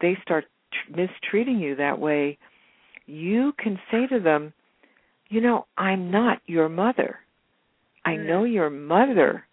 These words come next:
Speaker 1: mistreated you, but I'm not mistreating you. Are you aware that you're treating me as if I'm your mother?" And a lot of times the bell will go off in a good
Speaker 2: Mm-hmm.
Speaker 1: way. Now,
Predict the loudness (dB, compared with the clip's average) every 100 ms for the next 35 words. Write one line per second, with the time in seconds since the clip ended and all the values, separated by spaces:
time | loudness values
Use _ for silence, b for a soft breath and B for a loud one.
0 | _ _ _ _ -4 -4 -4 -6 -2 -2
1 | -2 -6 -8 -10 B B -2 0 0 -2
2 | 0 2 2 0 0 0 -2 -2 -8 -4
3 | -4 -4 -6 -6 -8 -12 b b b b
4 | _ -4 -2 2 4 4 4 4 6 6
5 | 2 0 -6 -12 -4 -4 -2 -6 -6 -6
6 | -4 -2 -2 -2 -4 -4 -4 -2 -2 -2
7 | -4 -6 -6 -8 -4 -4 -2 -6 -8 B
8 | B B B -4 0 0 -2 -8 _ _
9 | _ _ _ _ _ _ -2 0 2 0
10 | 0 -4 -4 -4 -6 -10 -8 -4 0 2
11 | 2 0 -2 0 0 0 -6 -10 -14 -20
12 | _ _ _ _ _ -8 -2 0 4 2
13 | 4 2 2 -4 2 6 4